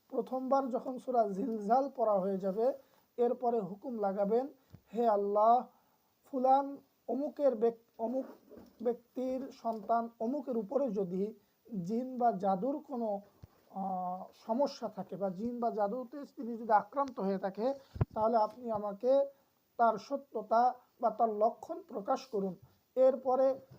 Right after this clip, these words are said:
চোখ বন্ধ করে দুই থেকে তিন মিনিট বা তিন থেকে পাঁচ মিনিট আপনি ধ্যান করবেন, নিরিবিলি চুপচাপ বসে থাকবেন। এইরকম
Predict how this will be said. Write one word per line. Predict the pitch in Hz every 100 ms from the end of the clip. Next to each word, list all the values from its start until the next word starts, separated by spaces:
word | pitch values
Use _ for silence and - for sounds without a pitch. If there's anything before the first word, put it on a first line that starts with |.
| _ -
চোখ | 262
বন্ধ | 214 233 240 208
করে | 196 202 233
দুই | 196 247 269
থেকে | 269 233 247 208 -
তিন | 254 262
মিনিট | 233 220 208 196
বা | 208 196
তিন | 262 254
থেকে | - 226 196
পাঁচ | - 196 -
মিনিট | 262 269 202 - _ _ -
আপনি | 214 214 247 233 _ - 190
ধ্যান | 175 233 233
করবেন, | 233 226 302
নিরিবিলি | 233 254 247 226 214
চুপচাপ | 202 285 - 269 233
বসে | 214 202 190
থাকবেন। | 185 175 175 _ _ _ _ 233
এইরকম | 254 262 254 285 294